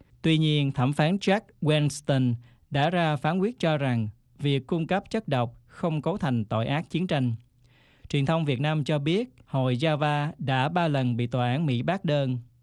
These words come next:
Việt Nam Net hôm mười tám tháng tư trích thư gửi tòa án Mỹ của Thiếu tướng Trần Ngọc Thổ nhắc lại kết luận của bồi thẩm đoàn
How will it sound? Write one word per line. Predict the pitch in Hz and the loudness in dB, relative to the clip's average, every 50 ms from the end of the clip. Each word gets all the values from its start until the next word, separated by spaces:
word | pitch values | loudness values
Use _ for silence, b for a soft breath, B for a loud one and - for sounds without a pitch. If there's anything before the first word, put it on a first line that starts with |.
| _ _ | _ _
Việt | - 131 151 156 147 156 | -4 -2 0 0 0 2
Nam | 185 185 180 | 0 2 2
Net | 180 185 233 - - | 2 0 0 0 0
hôm | 185 165 160 156 | 0 2 2 2
mười | 139 131 123 117 | 2 2 2 2
tám | 147 160 185 | 2 0 2
tháng | 202 202 196 | 2 0 0
tư | - 160 147 143 143 131 127 - - _ - | 0 0 0 2 0 -2 -4 -6 -10 _ -6
trích | - 254 247 | -4 -4 -2
thư | - 190 175 165 160 | 0 0 2 2 2
gửi | 143 139 127 147 | 2 2 0 0
tòa | 151 - 143 123 120 | 2 0 2 2 2
án | 135 170 160 | 2 2 2
Mỹ | 139 120 117 131 - | 2 2 0 0 0
của | - 143 | 0 0
Thiếu | 143 170 175 180 | 0 0 0 0
tướng | 180 175 190 220 | 0 0 0 0
Trần | 214 - 139 127 123 | 0 2 2 2 2
Ngọc | 120 117 113 - | 2 0 0 -2
Thổ | - 131 117 110 123 143 | -2 -2 0 0 0 0
nhắc | 165 202 226 - 147 | 0 0 0 0 0
lại | 127 113 110 113 | 0 0 0 0
kết | 113 - 196 202 | 0 0 -2 0
luận | 165 139 123 110 113 117 | 0 0 2 2 0 0
của | - 147 | 0 0
bồi | 143 147 131 120 | 0 0 0 0
thẩm | 117 127 117 135 | 0 -2 -2 0
đoàn | 143 143 127 120 113 110 | 0 0 0 0 0 -2